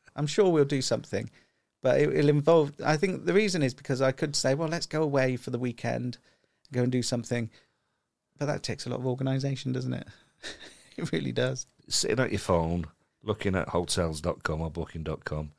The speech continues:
Speaker 1: Yeah.
Speaker 2: It's not that hard.
Speaker 1: Well, it is, yeah.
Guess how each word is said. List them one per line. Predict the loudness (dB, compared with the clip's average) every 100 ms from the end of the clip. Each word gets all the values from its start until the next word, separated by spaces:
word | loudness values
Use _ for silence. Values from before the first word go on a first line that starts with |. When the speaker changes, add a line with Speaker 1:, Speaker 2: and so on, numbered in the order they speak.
| -10
Speaker 1:
Yeah. | -10
Speaker 2:
It's | -8 -6
not | 0
that | 0
hard. | 0 -2 -4 -8 _ _ _ _ _ _ _ _ _ -20 _ _ -10
Speaker 1:
Well, | -8 -6
it | -6
is, | -8 -12 -16 -10
yeah. | -8